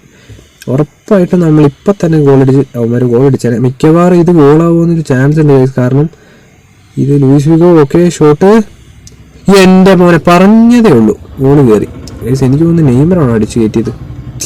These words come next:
ഗൈസ്, അപ്പോൾ നമ്മൾ പറഞ്ഞപ്പോഴത്തേനും ഗോൾ അടിച്ചിട്ടുണ്ട് അവന്മാരെന്തായാലും. എന്തായാലും വിചാരിച്ച പോലെ തന്നെ അടിച്ചു. റോണി അടിച്ചല്ലേ, ജെറാഡ്, ഓക്കെ,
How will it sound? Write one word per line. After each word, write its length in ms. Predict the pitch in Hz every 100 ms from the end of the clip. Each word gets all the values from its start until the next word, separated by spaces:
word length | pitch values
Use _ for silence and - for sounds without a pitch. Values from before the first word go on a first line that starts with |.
| - - - - -
ഗൈസ്, 140 | 135
അപ്പോൾ 120 | 156 180
നമ്മൾ 140 | 190 202 -
പറഞ്ഞപ്പോഴത്തേനും 640 | 156 170 208 214 220 226 214 - - 139
ഗോൾ 140 | 143 185
അടിച്ചിട്ടുണ്ട് 340 | 151 139 139 131
അവന്മാരെന്തായാലും. 560 | 127 135 135 127 131 - 113
എന്തായാലും 400 | 131 156 165 165 143
വിചാരിച്ച 300 | 135 147 147 170
പോലെ 100 | 165
തന്നെ 140 | 170 156
അടിച്ചു. 200 | 120 123 - - _ _ -
റോണി 260 | 131 143 190 165
അടിച്ചല്ലേ, 300 | 110 117 113 120
ജെറാഡ്, 360 | 120 131 139 165
ഓക്കെ, 160 | 131 156